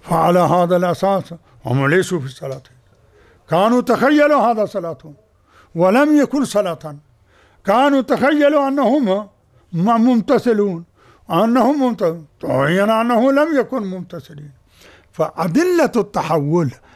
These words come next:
أولًا مختصة في مكانها، وثانيًا ها هنا لم يكونوا في الصلاة أصلًا، تخيلوا أنهم في الصلاة. فعلى هذا الأساس مقتضى القواعد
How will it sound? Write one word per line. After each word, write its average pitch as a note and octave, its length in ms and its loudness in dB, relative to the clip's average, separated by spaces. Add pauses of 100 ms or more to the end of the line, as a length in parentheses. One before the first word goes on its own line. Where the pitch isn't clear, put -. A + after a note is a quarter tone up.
(160)
أولًا B3 440 2
مختصة B3 640 -2
في A#3 160 -4
مكانها، F#3+ 680 -4 (440)
وثانيًا C#4 840 0
ها A3 340 0
هنا D#4 480 2 (280)
لم C4+ 200 0 (180)
يكونوا E4+ 380 0
في C#4 100 -4
الصلاة E4 580 0
أصلًا، F#3+ 440 -4 (480)
تخيلوا F4 760 0
أنهم C#4 380 -2
في B3+ 60 -10
الصلاة. G3 560 -4 (1300)
فعلى C3+ 340 -2
هذا E3 340 0
الأساس F3 400 -2 (180)
مقتضى F3 480 0
القواعد C#3 680 -4